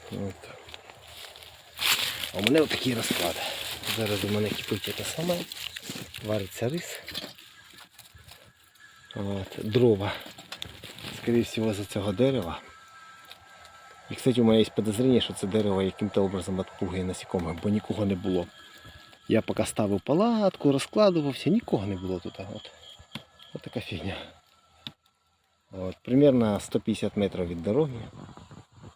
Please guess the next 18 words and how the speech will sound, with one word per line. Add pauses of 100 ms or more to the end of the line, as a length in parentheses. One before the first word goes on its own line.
(100)
Проліз
під
забором,
там
таке
якраз
було
пространство
хороше,
що
я
спокійно
велик
протягнув
і
сам
проліз (120)
нормально.